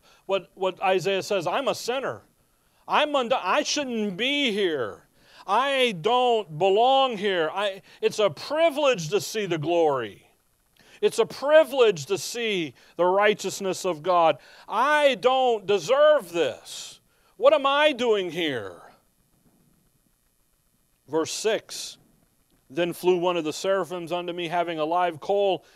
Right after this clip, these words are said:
in his hand, which he had taken with the, with the tongs from off the altar, and he laid it upon my mouth and said, Lo, this hath touched thy lips,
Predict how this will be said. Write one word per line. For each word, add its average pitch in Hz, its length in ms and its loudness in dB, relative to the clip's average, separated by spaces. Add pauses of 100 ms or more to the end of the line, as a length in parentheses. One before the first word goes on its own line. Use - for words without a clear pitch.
(120)
in 170 100 -6
his 170 160 -6
hand, 185 440 -2 (240)
which - 180 -6
he 185 60 -2
had 151 120 -2
taken 175 560 -2 (340)
with 170 160 -2
the, 156 140 -2 (240)
with 160 160 -8
the 160 80 -10
tongs 202 480 2
from 170 180 -6
off 180 280 0
the 170 100 -4
altar, 185 520 2 (260)
and 165 80 -4
he 160 100 -2
laid 220 400 6
it 226 80 2
upon 202 400 2
my 180 220 0
mouth 175 420 2
and 160 160 -6
said, 165 320 0
Lo, 175 540 4 (320)
this 196 300 -2
hath 156 240 0
touched 226 380 0
thy 202 240 2
lips, 196 580 0